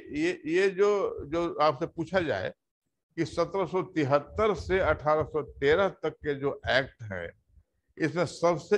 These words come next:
important आपको क्या है, तो न तो सत्रह सौ तिहत्तर है और न तो सत्रह सौ चौरासी है। दो प्रश्न हमेशा पूछा जाएगा कि अठारह सौ तेरह का act लाने का जरूरत क्या हुआ?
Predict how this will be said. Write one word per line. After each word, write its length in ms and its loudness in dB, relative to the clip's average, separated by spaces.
important 640 0
आपको 340 0
क्या 260 0
है, 120 -2
तो 160 -6
न 160 0
तो 160 0
सत्रह 340 -4
सौ 120 -4
तिहत्तर 540 0
है 160 -12
और 80 -8
न 120 2
तो 160 -2
सत्रह 300 -4
सौ 160 -2
चौरासी 560 -6
है। 240 -20
दो 340 4
प्रश्न 280 2
हमेशा 280 2
पूछा 340 4
जाएगा 380 6
कि 140 -4
अठारह 340 0
सौ 180 -4
तेरह 680 0
का 220 2
act 340 4
लाने 500 0
का 460 -4
जरूरत 600 0
क्या 160 -4
हुआ? 300 -16